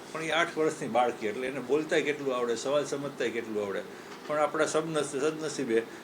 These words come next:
કે એટલા બધા વૈજ્ઞાનિક પુરાવા હતા કે ગોદડી ઉપર બાળકીનું લોહી હતું, આરોપીનું લોહી હતું, આરોપીનું વીર્ય પણ હતું.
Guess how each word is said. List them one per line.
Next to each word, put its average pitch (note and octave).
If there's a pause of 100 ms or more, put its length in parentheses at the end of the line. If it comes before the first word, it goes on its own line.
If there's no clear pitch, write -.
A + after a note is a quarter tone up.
(180)
કે C#3+
એટલા C#3+
બધા E3+
વૈજ્ઞાનિક D3+
પુરાવા C#3+
હતા B2+
કે A#2
ગોદડી C#3
ઉપર D3+
બાળકીનું C3+
લોહી C3+
હતું, C#3 (540)
આરોપીનું C#3
લોહી G#2
હતું, F#2+ (100)
આરોપીનું C3+
વીર્ય D3
પણ G2
હતું. E2+